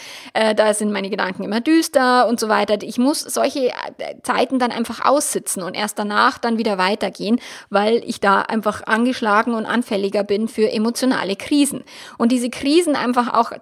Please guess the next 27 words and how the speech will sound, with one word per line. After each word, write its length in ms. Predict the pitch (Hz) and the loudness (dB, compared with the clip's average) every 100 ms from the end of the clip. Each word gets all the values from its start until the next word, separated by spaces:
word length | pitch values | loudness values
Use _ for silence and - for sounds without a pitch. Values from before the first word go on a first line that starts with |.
| - | -6
mei-, 260 | 226 233 | -2 0
mit 200 | 254 240 | 0 0
einzuplanen 720 | 214 254 277 247 247 220 233 226 | 0 -2 -2 -2 0 0 0 -2
und 140 | 220 | -4
dann 140 | 214 214 | -2 -2
zu 80 | |
sagen, 220 | 220 214 214 | -2 -2 -2
„Okay, 240 | 208 202 | 0 0
ich 140 | 202 | 0
gehe 100 | - | 0
jetzt 180 | 226 226 | 0 0
mal 160 | 214 214 | -2 -2
wieder 140 | 202 | -2
einen 80 | 202 | -4
Schritt 260 | - 208 - | -2 -2 -2
zurück 360 | 104 208 294 - - - - - | 0 0 0 -6 -16 -16 -16 -2
und, 260 | 220 220 | 2 2
und, 240 | - 214 208 | 2 0 0
und 220 | 208 208 - - | -2 -2 -6 -2
dann 260 | 196 214 285 | 2 2 2
erst 280 | 240 226 | 0 -2
wieder 180 | 240 226 | 0 0
vorwärts“, 460 | - 208 214 208 - - - | 2 0 2 2 -2 -16 -6
ist 200 | 226 214 | -4 0
eine 100 | 220 | 0
verdammt 480 | - - 175 190 - | 0 0 0 0 -6
gute 380 | 196 180 170 | -8 -6 -8